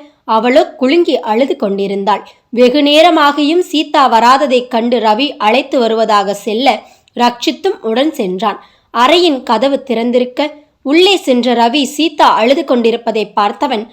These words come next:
சட்டென்று கோபம் வர, "சீதா, இங்கு என்ன பார். உன்னிடம் சம்மதம் கேட்டுத்தானே இந்த திருமணம் நடந்தது. இப்போது ஏன் அழுகிறாய்? உன் மனதில் என்ன நினைத்து கொண்டு இருக்கிறாய்? ரக்ஷித்திற்கு என்ன குறைச்சல்? எங்கள் மீது உனக்கு நம்பிக்கை இல்லையா?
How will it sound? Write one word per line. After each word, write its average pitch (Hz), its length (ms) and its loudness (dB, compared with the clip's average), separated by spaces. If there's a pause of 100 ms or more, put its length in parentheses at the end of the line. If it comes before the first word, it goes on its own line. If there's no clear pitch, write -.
(140)
சட்டென்று 262 720 -2
கோபம் 240 360 -2
வர, 262 340 0 (160)
"சீதா, 302 680 -2
இங்கு 240 260 0
என்ன 233 300 0
பார். 330 480 -2
உன்னிடம் 294 420 2
சம்மதம் 302 500 0
கேட்டுத்தானே 320 600 0
இந்த 311 160 0
திருமணம் 285 440 0
நடந்தது. 233 520 -2 (200)
இப்போது 285 540 0
ஏன் 370 180 2
அழுகிறாய்? 285 560 2 (260)
உன் 254 200 0
மனதில் 285 400 2
என்ன 254 240 2
நினைத்து 311 380 0
கொண்டு 262 240 0
இருக்கிறாய்? 247 460 0 (260)
ரக்ஷித்திற்கு 294 760 -2
என்ன 262 320 0
குறைச்சல்? 294 540 -2 (240)
எங்கள் 269 340 2
மீது 359 280 2
உனக்கு 269 320 0
நம்பிக்கை 254 440 0
இல்லையா? 226 480 0